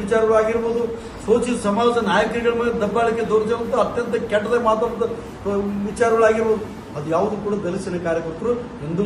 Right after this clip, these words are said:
ಸಹಿಸ್ಕೊಳ್ಳೋದಿಲ್ಲ. ನಾವು ಬಾ-, ಎದೆ ಕೊಟ್ಟು ನಾವು ಹೋರಾಟ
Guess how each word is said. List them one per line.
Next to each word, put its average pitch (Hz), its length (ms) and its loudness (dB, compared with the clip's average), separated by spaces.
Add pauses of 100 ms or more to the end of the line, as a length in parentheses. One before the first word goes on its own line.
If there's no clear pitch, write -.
(100)
ಸಹಿಸ್ಕೊಳ್ಳೋದಿಲ್ಲ. 156 600 -4 (840)
ನಾವು 262 140 4 (320)
ಬಾ-, 220 160 8 (580)
ಎದೆ 277 140 4 (140)
ಕೊಟ್ಟು - 280 4 (540)
ನಾವು 185 220 2
ಹೋರಾಟ 208 240 4